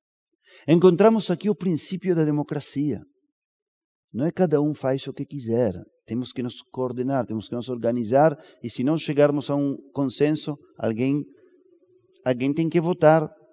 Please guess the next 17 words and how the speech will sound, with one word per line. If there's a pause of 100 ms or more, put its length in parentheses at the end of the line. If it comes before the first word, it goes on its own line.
(100)
e
a
maioria
decidirá. (1700)
Mas, (2000)
depois
de
toda
essa
festa, (1600)
surge (880)
a (360)
pergunta (100)
principal (880)
dos
nossos
dias